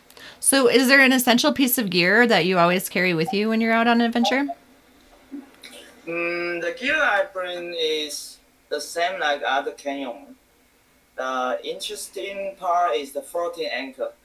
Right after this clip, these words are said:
Speaker 2: Floating anchor was usually people bring, uh, make by the pack. Like, take off all the gear and put it to the waterfall to make a guideline.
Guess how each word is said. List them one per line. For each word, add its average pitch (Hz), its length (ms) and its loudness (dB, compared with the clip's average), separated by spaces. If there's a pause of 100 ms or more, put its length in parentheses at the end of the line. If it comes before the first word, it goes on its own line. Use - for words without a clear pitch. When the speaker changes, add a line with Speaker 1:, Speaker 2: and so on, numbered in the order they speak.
(240)
Speaker 2:
Floating 165 380 -4
anchor 156 380 -2 (120)
was 131 420 -12 (120)
usually 151 420 -8
people 135 520 -10
bring, 131 280 -10 (260)
uh, 131 260 -6
make 127 460 -10 (540)
by 120 320 0
the 120 100 -2
pack. - 440 -8 (840)
Like, 110 240 -10
take 143 200 -6
off 131 180 -8
all 135 200 -6
the 127 80 -6
gear 127 440 -6
and 123 300 -8
put 127 240 -12
it 120 320 -10 (540)
to 127 600 -8
the 117 580 -2
waterfall 143 680 -6 (300)
to 131 180 -14
make 127 280 -8
a 123 60 -4
guideline. 120 600 -4